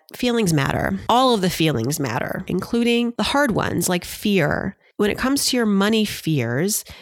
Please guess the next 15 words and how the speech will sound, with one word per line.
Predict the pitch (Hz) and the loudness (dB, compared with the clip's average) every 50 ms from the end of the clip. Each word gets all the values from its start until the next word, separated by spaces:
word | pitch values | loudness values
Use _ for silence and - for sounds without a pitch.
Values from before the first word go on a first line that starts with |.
| - - _ _ - | -20 -20 _ _ 0
the | 202 202 196 190 190 180 - - - | 2 2 4 4 4 2 0 0 -2
problem | - - 254 320 359 277 208 185 170 170 180 170 | 0 2 4 4 4 4 4 2 2 2 2 2
with | 170 165 - | 2 0 0
ignoring | 165 180 180 190 220 269 294 262 196 160 143 139 123 - - | -2 -2 0 0 2 2 2 2 2 2 2 0 -2 -4 -4
these | 160 160 156 151 | -2 -2 0 0
money | 160 147 139 139 135 | 0 0 0 0 -2
fears | - - 131 135 143 | -2 -2 -2 -2 -2
that | - - | -4 -6
you | - - | -6 -4
may | 160 | -2
have, | 170 196 196 190 170 | 0 0 0 0 0
whether | 160 143 131 135 147 | 0 0 -2 -2 -4
it's | - - - - - | -4 -6 -8 -6 -4
anxiety | - 151 151 160 143 147 156 156 156 147 - | -2 -2 0 0 0 2 2 2 0 0 0
over | - - 147 151 - 147 139 143 139 139 - | 0 0 -2 0 0 0 0 0 0 -2 -4